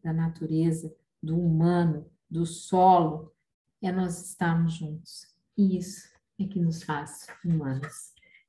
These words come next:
Espero que vocês tenham gostado. Esse texto foi escolhido num momento de, é, de bastante alegria nesse final de semana,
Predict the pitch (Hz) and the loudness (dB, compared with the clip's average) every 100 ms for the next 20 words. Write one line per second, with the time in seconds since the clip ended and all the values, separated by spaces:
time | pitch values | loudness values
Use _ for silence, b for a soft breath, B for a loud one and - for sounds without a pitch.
0 | _ - 208 208 214 208 220 202 196 196 | _ -2 2 2 2 2 6 6 6 4
1 | - 170 180 180 - 180 - 180 175 - | 2 2 2 0 -6 -8 -4 -6 -6 -12
2 | 170 - 180 180 180 - 180 175 175 165 | -12 0 2 2 -2 -4 -2 0 0 0
3 | 165 165 165 165 160 160 160 165 165 160 | 0 2 2 2 2 0 -4 -10 -6 -4
4 | 156 156 156 - _ B B B B B | -4 -4 -8 -14 _ B B B B B
5 | - - 170 165 160 156 151 151 151 _ | -12 -6 0 4 4 6 4 2 -4 _
6 | _ _ _ _ _ - 208 170 180 180 | _ _ _ _ _ -10 -4 -2 0 0
7 | 180 - - 202 202 196 196 185 175 175 | -2 -4 2 6 6 2 -2 -2 0 0
8 | 175 B B B B B _ - 175 180 | -2 B B B B B _ -8 -4 -2
9 | 160 156 202 262 247 - 160 160 - - | -2 2 4 4 2 -4 -2 -2 -2 -4
10 | 175 156 151 - 165 165 175 240 269 | -2 0 -2 -6 -4 0 2 2 2